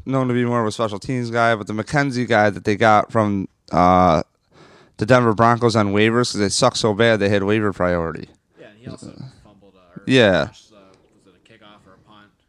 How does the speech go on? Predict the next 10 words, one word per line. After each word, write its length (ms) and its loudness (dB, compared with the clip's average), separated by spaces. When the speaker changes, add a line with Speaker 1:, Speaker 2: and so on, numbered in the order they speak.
Speaker 2:
Great, 200 -20
great 180 -20
signing. 300 -20
Speaker 1:
Yeah, 400 4
well, 320 4
the 100 0
thing 220 0
is, 220 2
is 320 -2
he's 400 -2